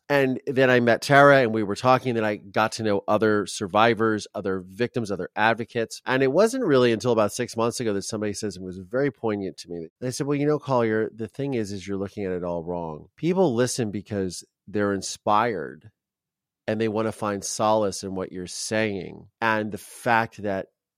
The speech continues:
you got justice for your mother, you got justice for what happened to you and your family, where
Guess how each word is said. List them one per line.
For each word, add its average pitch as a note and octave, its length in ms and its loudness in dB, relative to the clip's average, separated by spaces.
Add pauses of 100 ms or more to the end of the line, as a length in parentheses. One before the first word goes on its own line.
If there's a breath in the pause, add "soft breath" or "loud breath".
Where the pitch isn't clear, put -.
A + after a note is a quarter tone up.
you G#2 300 -4
got B2 280 4
justice G2 880 -2 (480)
for - 180 -10
your G2 180 -4
mother, F2+ 380 -4
you G2+ 240 -10
got B2 240 2
justice G2 880 -6 (320 soft breath)
for - 120 -10
what G2 160 -4
happened F#2 520 -6
to - 160 -14
you F2+ 180 -10
and E2+ 140 -8
your D#2+ 100 -12
family, D#2+ 640 -10
where G2+ 400 0